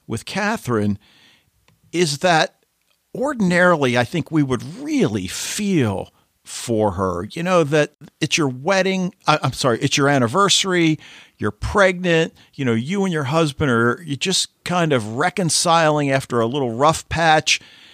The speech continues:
It's your, a-, a-, and here he doesn't even respond to your texts or your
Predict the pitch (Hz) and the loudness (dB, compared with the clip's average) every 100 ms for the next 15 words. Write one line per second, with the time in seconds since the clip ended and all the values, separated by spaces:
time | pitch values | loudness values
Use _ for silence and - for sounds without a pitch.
0 | - _ _ - - 156 - _ _ 151 | -20 _ _ -8 -6 -8 -12 _ _ -10
1 | - - 185 180 180 170 180 180 160 160 | -8 -4 0 0 0 0 2 2 2 0
2 | 147 135 131 - 143 139 127 131 117 - | -2 -2 -4 0 2 2 0 -4 -4 -2
3 | - 160 - - - - _ _ _ - | 0 0 0 -4 -6 -14 _ _ _ -6
4 | 123 123 107 - | -2 -2 -2 -4